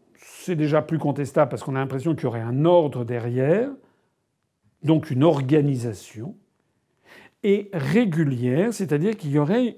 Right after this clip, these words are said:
une organisation qui régulièrement organiserait des migrations. Ça pose quand même un problème.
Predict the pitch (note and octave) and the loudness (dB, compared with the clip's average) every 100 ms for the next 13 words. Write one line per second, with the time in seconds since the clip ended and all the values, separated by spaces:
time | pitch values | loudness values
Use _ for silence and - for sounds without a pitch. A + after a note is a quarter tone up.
0 | - D#3+ E3 D3+ D3+ C#3 B2+ E3 B3+ - | -4 2 2 2 0 0 -2 -4 -4 -2
1 | D3+ E3 C4 A3+ F#3+ D#3+ C3+ F#3+ G#3 C3 | 2 4 4 4 4 4 2 0 0 -2
2 | C3+ A3+ G3 C#3 C#3 G3 D3 C3+ A2 G#2+ | 2 2 2 -2 -6 -8 -6 -8 -12 -18
3 | _ _ _ _ _ _ _ _ _ _ | _ _ _ _ _ _ _ _ _ _
4 | _ - - - - _ _ _ - A2+ | _ -20 -20 -20 -20 _ _ _ -12 0
5 | F#3+ F3 - D3 D3+ G2+ - G#3 B3 B2+ | 2 2 0 -2 -2 -4 0 2 2 0